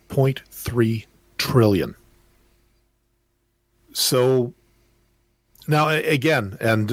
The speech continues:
I'm, I'm all for that because, you know, healthcare, that's important.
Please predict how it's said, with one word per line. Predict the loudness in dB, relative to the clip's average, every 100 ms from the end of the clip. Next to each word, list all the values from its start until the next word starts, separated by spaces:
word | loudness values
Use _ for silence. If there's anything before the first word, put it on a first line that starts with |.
| -2
I'm, | -2 -2
I'm | 0 2
all | 2
for | 0 0 2
that | 2 -4 -8
because, | -12 -2 2 2 0 -2 -4 -6 -10
you | -6
know, | -6
healthcare, | -2 -2 -2 0 2
that's | 2 0 -2
important. | -4 -2 -2 -2 -18